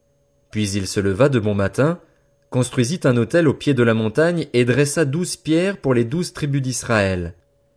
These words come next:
Il envoya de jeunes Israélites offrir à l'Éternel des holocaustes ainsi que des taureaux en sacrifice de communion.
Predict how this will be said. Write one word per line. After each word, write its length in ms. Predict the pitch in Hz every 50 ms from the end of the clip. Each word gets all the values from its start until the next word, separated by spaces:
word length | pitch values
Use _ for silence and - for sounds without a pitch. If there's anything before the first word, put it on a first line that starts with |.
| _ _ _ _ _ _ _ _ _ -
Il 160 | 110 110 104
envoya 320 | 107 98 98 104 113 139
de 120 | 143 120 104
jeunes 220 | 95 110 117 110 104
Israélites 640 | 104 107 - - - 104 101 104 120 160 160 -
offrir 300 | 127 104 - - 127 110
à 60 | 107
l'Éternel 460 | 101 98 98 110 101 101 120 139 139
des 200 | 113 110 107 95
holocaustes 560 | 110 107 104 98 95 - 139 165 175 165 - -
ainsi 360 | - 127 123 127 - - 156
que 100 | - 131
des 180 | 107 110 107 -
taureaux 320 | - 151 123 107 135 160
en 80 | 156 117
sacrifice 560 | - - 123 - - - 110 - - 170 143
de 100 | 120 113
communion. 520 | 110 - 131 120 117 113 107 104 95 85